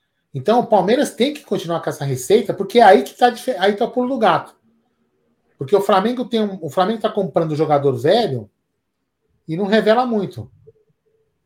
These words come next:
E a gente tem que fazer esse ponto de vista, entendeu? Aliás, a gente tem que olhar pra esse lado também.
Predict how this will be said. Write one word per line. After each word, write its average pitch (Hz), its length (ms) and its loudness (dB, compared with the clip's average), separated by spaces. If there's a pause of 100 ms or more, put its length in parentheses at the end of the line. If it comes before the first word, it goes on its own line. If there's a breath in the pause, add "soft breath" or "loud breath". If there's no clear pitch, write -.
(420)
E 185 200 -4
a 156 100 -2
gente 180 180 -4
tem 190 100 -4
que 190 60 -12
fazer 190 260 0
esse 185 160 -6
ponto 185 260 -4
de 208 80 -10
vista, 151 320 -8
entendeu? 127 280 -8 (460 soft breath)
Aliás, 135 300 0
a 135 60 -12
gente 139 140 -4
tem 170 100 -4
que - 80 -2
olhar 170 200 4
pra 180 100 -4
esse 180 140 -4
lado 180 240 2
também. 165 340 -8